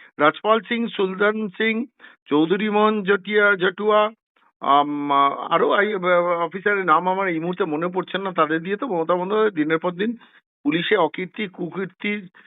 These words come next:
নায়কদের নিয়ে এসে, এসে তাদের নির্বাচনে দাঁড় করিয়েছেন। এবং এটা ঘটনা যে একটা মেসেজ যাচ্ছে যে, আহ, তুমি খারাপ যত কাজ করবে এবং তুমি তৃণমূলকে যতটা দেখবে, প্রয়োজন হলে তোমায় নির্বাচনে দাঁড় করিয়ে দেবো।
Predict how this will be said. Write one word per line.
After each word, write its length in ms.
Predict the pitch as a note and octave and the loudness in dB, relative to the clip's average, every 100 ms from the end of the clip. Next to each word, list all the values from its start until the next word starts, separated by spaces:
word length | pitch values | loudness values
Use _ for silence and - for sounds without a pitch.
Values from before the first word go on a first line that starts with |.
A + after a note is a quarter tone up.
| _ - | _ 0
নায়কদের 600 | C#3 D#3 G3 G#3 F3 A3+ | 4 6 4 0 2 0
নিয়ে 260 | G#3+ F#3 G3+ | 0 -4 -2
এসে, 200 | G#3 - A3 | -2 -4 -6
এসে 200 | F3+ B3+ | -4 -4
তাদের 300 | A#3 F#3+ F#3+ | -4 -4 -4
নির্বাচনে 500 | F3+ E3 F3 F3+ G3+ | -2 0 0 0 -4
দাঁড় 220 | E3+ D3+ D#3 | 0 0 0
করিয়েছেন। 380 | E3 F#3+ F#3+ C#4 - _ _ _ - | -6 -4 -4 -6 -6 _ _ _ 0
এবং 80 | A3+ | 2
এটা 140 | B3+ B3 | 4 4
ঘটনা 320 | A#3 A#3+ C#4 C#4+ | 2 4 4 4
যে 80 | C4+ | 2
একটা 160 | B3 G3 | 0 -2
মেসেজ 280 | F3+ A3+ G#3+ E3+ | 0 2 2 2
যাচ্ছে 380 | E3+ - - F#3+ D4 _ _ _ _ _ D3 | 0 0 -10 -10 -10 _ _ _ _ _ -10
যে, 240 | D3 F#3 F#3 F3+ | 0 2 4 4
আহ, 220 | F3 E3+ E3 | 4 4 2
তুমি 240 | - G3+ | 0 -8
খারাপ 360 | G#3+ E3 D#3+ G#3 | -2 0 2 2
যত 220 | E3+ E3+ G#3 | 0 -4 -2
কাজ 240 | G#3 G3+ F#3 | 0 -2 -2
করবে 320 | G#3 G3 G#3+ | -4 0 2
এবং 180 | G#3 G3 | 2 0
তুমি 220 | F#3 F#3+ F#3 | -8 -8 -8
তৃণমূলকে 520 | E3 E3+ F#3 F#3+ G3 | -8 -8 -8 -6 -4
যতটা 320 | D#3 D3 F3+ G3 | -2 -4 -4 -4
দেখবে, 320 | D#3+ C3 C#3 - _ _ _ _ - | -4 -6 -8 -10 _ _ _ _ -2
প্রয়োজন 360 | E3+ G3+ A3 A#3+ | 2 2 2 0
হলে 160 | A3+ A#3 | 2 0
তোমায় 280 | G3+ F#3 F3 | 0 -2 -2
নির্বাচনে 440 | D3 D3 D3 F3 D4+ | -2 -2 -2 -6 -4
দাঁড় 220 | C#3+ A#2+ | -6 -6
করিয়ে 260 | A#2 A2 G2+ | -12 -16 -16
দেবো। 160 | G2 | -20